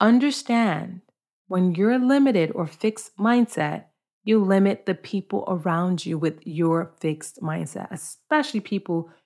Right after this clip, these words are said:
you are responsible for. However, a growth mindset allows yourself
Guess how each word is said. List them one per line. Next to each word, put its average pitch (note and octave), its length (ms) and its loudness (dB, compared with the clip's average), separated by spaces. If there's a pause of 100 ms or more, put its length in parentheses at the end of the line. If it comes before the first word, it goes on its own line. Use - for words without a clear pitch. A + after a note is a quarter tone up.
(100)
you F#3+ 280 2
are F#3+ 140 2
responsible F3+ 800 -2
for. - 500 -10 (1300)
However, G3+ 460 6
a F#3 100 0
growth A#3 480 0
mindset E3 640 -2 (800)
allows F3+ 800 0 (580)
yourself G3+ 680 -2